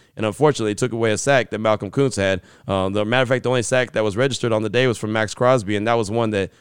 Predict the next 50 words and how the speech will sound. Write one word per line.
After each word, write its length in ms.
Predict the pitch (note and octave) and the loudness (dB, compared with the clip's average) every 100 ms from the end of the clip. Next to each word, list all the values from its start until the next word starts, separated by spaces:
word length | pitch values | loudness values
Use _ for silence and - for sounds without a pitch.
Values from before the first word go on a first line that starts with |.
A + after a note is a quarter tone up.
| _ | _
Tua 240 | - C3 A2+ | 2 4 4
was 120 | G#2 | 0
scrambling 480 | - A#2+ B2 G#2+ G2+ | 0 0 2 2 0
and 140 | F#2+ | -2
just 160 | G#2 - | -4 0
fell 220 | A2+ G#2+ | 2 4
a 20 | |
little 160 | G#2+ G#2 | 2 0
bit 140 | G2+ | -2
short 280 | - A#2 G#2+ | 0 0 2
of 200 | G2+ F2+ | 0 0
the 160 | G#2 | -2
line 220 | G2+ A2 G2 | 0 -2 -2
of 40 | |
scrimmage. 340 | - A#2+ G#2 | -4 -2 -2
So 280 | - G2 F2+ - _ - | -2 -4 -4 -8 _ -2
Crosby 320 | A2+ G2+ G#2 | 0 2 0
got 240 | G2 - | -2 -2
credited 340 | A#2 G#2+ G2+ F#2 | -2 0 -2 -2
for 120 | F#2+ | -4
a 40 | |
sack. 380 | - A#2 G#2+ - | 0 0 0 0
But 240 | F#2 E2+ - _ _ _ _ | -2 -2 -8 _ _ _ _
unfortunate, 560 | G#2+ D3+ F3 C3 A#2 G#2 | 0 2 2 0 -4 -2
man, 240 | A2+ A2+ | -2 0
they're 100 | A2 | 0
just, 420 | G#2+ A#2+ - - _ _ _ - | -2 -4 -4 -10 _ _ _ -2
there's 280 | A2+ G#2 - | 0 0 -4
penalties, 480 | - C3+ D3+ C3+ B2+ | 0 2 4 2 0
like 140 | C3+ | 0
you 80 | B2+ | 0
said, 160 | D3+ C3+ | 2 2
will, 180 | A#2 G#2 | 2 0
will 100 | G2+ | 0
get 180 | B2 | 0
in 120 | C3 B2+ | 0 0
the, 180 | A#2 | 0
the 100 | G#2 | 0
Raiders' 320 | A2 B2+ B2 G#2+ | 0 0 0 2
way. 300 | C#3+ B2 A2 | 2 4 2
And, 140 | G#2 | -2
and 100 | G#2+ | 0
that 60 | A#2 | 0
was 140 | A2+ | 0
something 180 | C3+ A#2 | -2 -2
Antonio 320 | G#2 B2 A2+ | 0 0 0
Pierce 240 | G#2+ B2 A2 | 0 -2 0
said 160 | A#2 | 0
at 80 | F#2+ | 2
halftime, 500 | A#2+ B2+ G#2+ F#2+ | 0 0 0 -2